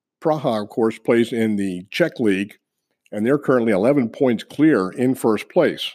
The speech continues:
So apparently Barcelona just came out on the field and went through the motions, came away with a zero zero draw. Liverpool at home, beating Genk two to one. Liverpool goes through. Napoli, uh, ties Salzburg one to one,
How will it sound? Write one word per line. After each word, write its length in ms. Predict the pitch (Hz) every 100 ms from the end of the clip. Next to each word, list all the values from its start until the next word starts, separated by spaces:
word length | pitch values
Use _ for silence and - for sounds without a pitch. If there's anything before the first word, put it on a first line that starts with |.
| _ _ _ _ _
So 140 | - 110
apparently 400 | 95 151 147 120
Barcelona 580 | 107 147 - 120 135 117
just 220 | 110 -
came 160 | 147
out 120 | 135 123
on 80 |
the 60 | 107
field 260 | 117 127 117
and 100 | 110
went 160 | 123
through 80 | -
the 80 | 104
motions, 560 | 104 131 123 131 110 - _ _ _ -
came 180 | 120
away 140 | 117 113
with 160 | 110
a 80 | 101
zero 260 | 98 110 101
zero 280 | 101 98 90
draw. 340 | 107 95 60 - _ _ _ _ _ _ _ _ _ _ _ -
Liverpool 560 | 123 180 175 147 127
at 80 | 110
home, 320 | 123 147 110 - _ _ _ _ _ _ _
beating 300 | - 143 151
Genk 420 | 117 143 123 - -
two 160 | 131
to 60 | 120
one. 320 | 110 110 90
Liverpool 440 | 113 123 120 120
goes 240 | 104 107 92
through. 380 | - 117 95 76 _ _ _ _ _ -
Napoli, 480 | 120 139 151 131 117 117 -
uh, 120 | 117
ties 480 | 107 147 143 131 -
Salzburg 720 | - 151 156 101 110 98 85
one 240 | 113 127 123
to 60 |
one, 360 | 113 120 147 160